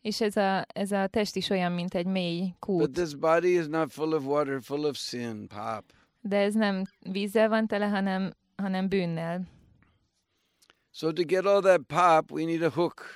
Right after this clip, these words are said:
Speaker 1: És ahhoz, hogy ez a sok bűn eltávozzon, kell egy kampó.
Speaker 2: So in your English and Hungarian, this R is almost like a hook.
Speaker 1: És, ö, angolul és, ö, magyarul ez az R betű maga is úgy néz
Speaker 2: Or in
Speaker 1: ki, mint egy
Speaker 2: Sanskrit, he's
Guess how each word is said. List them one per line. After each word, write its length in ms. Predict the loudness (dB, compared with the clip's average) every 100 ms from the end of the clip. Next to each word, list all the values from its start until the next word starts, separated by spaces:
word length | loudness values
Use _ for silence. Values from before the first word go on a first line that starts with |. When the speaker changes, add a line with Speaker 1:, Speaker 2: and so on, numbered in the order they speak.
| -20 _ -20 _ _
Speaker 1:
És 80 |
ahhoz, 260 | -2 0 2
hogy 140 | 2
ez 140 | 2 0
a 60 |
sok 200 | 0 -2
bűn 200 | 0 0
eltávozzon, 600 | 0 -2 0 0 -2 -4 -2
kell 280 | 0 0
egy 160 | -2 -4
kampó. 520 | -4 -6 -4 -4 -4 -6 -12 _ _ _ _ _
Speaker 2:
So 540 | -6 2 4 4 2 -4 -6
in 200 | -4 -2
your 380 | 0 0 -2 -2
English 480 | -4 0 0 0 0
and 120 | 0
Hungarian, 680 | 0 0 2 2 2 0 -2
this 180 | -4 -4 0 2 2 2
R 40 |
is 100 | 0
almost 400 | -2 -4 -2 -4
like 240 | -2 -4 -6
a 40 |
hook. 280 | -8 -10 -12 -20 -20 _ _ _ _
Speaker 1:
És, 200 | -10 -6
ö, 600 | -4 -6 -6 -4 -2 -2 -2
angolul 520 | -2 0 2 2 2
és, 280 | 2 -2 -2
ö, 200 | -2 -2 -4
magyarul 380 | -4 -2 0 2
ez 120 | 0
az 140 | 0 0 0
R 80 | 2
betű 380 | 0 -2 -4 -2
maga 220 | -2 2
is 160 | 0 2
úgy 140 | -2
néz 100 | -2
Speaker 2:
Or 80 | -2
in 40 |
Speaker 1:
ki, 80 | -2
mint 100 | 0
egy 60 | 2
Speaker 2:
Sanskrit, 240 | 0 0
he's 40 | -2